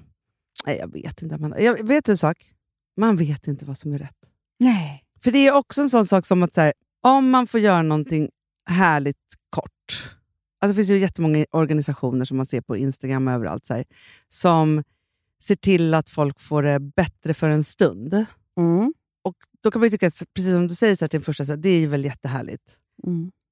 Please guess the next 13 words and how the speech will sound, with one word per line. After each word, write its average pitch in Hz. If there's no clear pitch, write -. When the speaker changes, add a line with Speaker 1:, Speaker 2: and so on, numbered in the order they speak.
Speaker 1:
Men 214
den 214
där 202
stunden, 233
för 190
det 214
är 226
en 208
stund 202
han 160
ger 160
dem. 165
Speaker 2:
Mm. 160